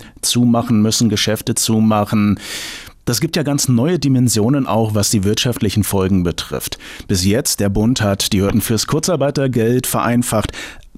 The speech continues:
Da können viele ja gar nicht profitieren davon, beziehungsweise es werden ja viele auch vor existenziellen Bedrohungen gestellt.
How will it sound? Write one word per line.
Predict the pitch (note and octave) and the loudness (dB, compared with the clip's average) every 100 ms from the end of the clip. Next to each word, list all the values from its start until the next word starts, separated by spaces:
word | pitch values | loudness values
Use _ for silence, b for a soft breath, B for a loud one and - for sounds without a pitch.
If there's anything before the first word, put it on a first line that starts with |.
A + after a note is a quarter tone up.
| - | -8
Da | B2 - | -4 -2
können | - B2+ C#3 | 0 2 2
viele | - D3 | 2 2
ja | C#3 B2 | 4 2
gar | A2+ | 2
nicht | C3 - | 0 0
profitieren | C3 B2+ B2 - A#2+ C3+ | -2 -2 -2 0 2 2
davon, | B2+ B2 B2 B2 | 2 0 0 2
beziehungsweise | A#2 - - A2+ A#2+ - A2+ A2 A2+ A#2+ | 2 0 0 2 2 0 0 0 0 0
es | - | -2
werden | A2+ A2 A2+ | 0 2 2
ja | G#2+ G#2+ G#2+ G#2+ | 2 2 0 -2
viele | - A#2 - | 0 0 0
auch | G#2+ | -2
vor | - A2+ - | -2 -4 -2
existenziellen | - - D#3 D3 - B2+ - A#2 B2+ C3+ - B B | -2 -2 0 -2 0 0 0 0 2 0 -2 B B
Bedrohungen | - - A#2 A2+ G2 F2+ | -4 0 2 2 2 2
gestellt. | E2+ - - D2+ D2 | 0 -2 -2 -2 -4